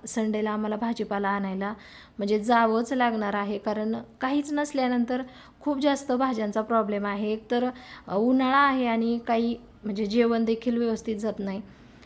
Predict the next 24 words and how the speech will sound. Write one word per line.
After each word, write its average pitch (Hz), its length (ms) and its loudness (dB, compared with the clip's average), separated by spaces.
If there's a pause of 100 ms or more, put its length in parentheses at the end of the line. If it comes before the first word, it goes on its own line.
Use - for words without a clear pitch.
(160)
काही 208 220 -2
खाण्याची 226 440 0
इच्छा 226 240 0
होत 247 180 4
नाही 214 200 0
आणि 202 180 -2
त्याच्यात 214 280 -2
भाजीपाला 220 560 0
जर 220 180 -2
आपल्याला 208 360 -2
नसेल 220 320 -2 (440)
तर 214 80 -4
मग 220 140 0
काही 220 240 2
विचारायलाच 202 640 0
नको. 196 260 -4
उठलं 214 540 0
की 269 160 -4 (400)
म्हणजे 240 420 4
सकाळी 262 420 2
उठल्यापासून 254 680 0
भाजीचं 240 440 0
जे 233 180 2
टेन्शन 233 460 2